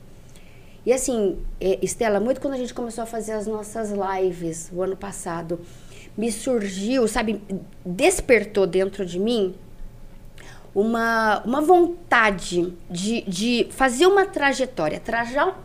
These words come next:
traçar uma trajetória para que as mulheres consigam se encontrar, né? Uma trajetória de volta pra dentro. <laughs> E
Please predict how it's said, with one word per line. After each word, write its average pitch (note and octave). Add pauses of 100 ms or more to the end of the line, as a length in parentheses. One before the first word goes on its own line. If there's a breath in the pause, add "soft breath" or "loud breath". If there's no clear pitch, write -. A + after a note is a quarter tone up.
traçar D4+
uma D4+
trajetória G3+ (720 loud breath)
para C4+
que C#4+
as C4
mulheres C#4 (240 loud breath)
consigam F#4+
se - (160)
encontrar, D4 (280 loud breath)
né? A#3
Uma B3+
trajetória C#4 (200)
de D#4+
volta D#4
pra A#4
dentro. G4+
<laughs> G4+ (1200 loud breath)
E B3+